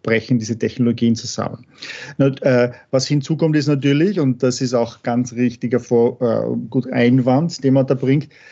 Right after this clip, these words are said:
äh, wir verlangen natürlich von einer Technologie immer, dass sie viel, viel besser funktioniert als der Mensch. Das heißt,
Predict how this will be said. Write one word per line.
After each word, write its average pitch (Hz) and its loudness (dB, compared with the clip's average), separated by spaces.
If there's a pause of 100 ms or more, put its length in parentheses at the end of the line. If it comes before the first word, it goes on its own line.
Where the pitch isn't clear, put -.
(280)
äh, 123 2 (280)
wir 147 2
verlangen 147 0
natürlich 139 0
von 135 0
einer 127 2
Technologie 127 0
immer, 135 4
dass 120 -2
sie 123 2
viel, 165 -2
viel 139 -2
besser 117 -2
funktioniert 117 -2
als 107 -4
der 117 -4
Mensch. - -6
Das - -6
heißt, 123 2